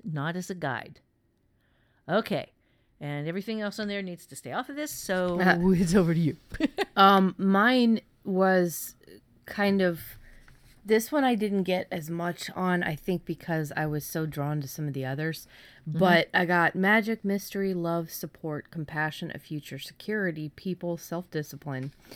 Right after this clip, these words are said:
Speaker 2: to create, motivation. Then I wrote lust. That led to for life. That led to for me.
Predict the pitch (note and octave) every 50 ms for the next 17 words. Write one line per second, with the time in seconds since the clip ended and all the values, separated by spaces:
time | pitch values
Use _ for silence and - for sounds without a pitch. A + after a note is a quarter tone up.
0 | - - _ _ _ _ - - - G3 F3+ - - A#3+ A3+ G3+ E3+ D3+ D3 D#3
1 | - - - - _ _ _ - E3+ E3+ F3 F3+ F3 E3+ D#3+ D3+ D3+ - - D3
2 | C#3 C#3 C#3+ - - - - - - - - - F#3+ G3 G3 G3 F#3+ F#3+ F#3+ F#3
3 | F#3 F3+ - - - F3 E3+ F3+ F3+ G#3 B3 - - - - - _ _ _ _
4 | _ _ _ _ _ _ _ _ _ _ _ _ _ - F#3 E3 F3+ F3 - -
5 | G3 F#3+ F#3 F3 - - - F#3 E3+ D#3+ - - E3+ D#3 D#3 D#3 D3+ E3 G#3+ A3+
6 | - - - - _ _ _ _ _ - F3 E3 - - F3 E3+ E3 D#3+ D3+ -
7 | - E3+ D#3 D3+ - - - D#3 D3+ D3 D3+ D#3 D#3+ G#3 C#4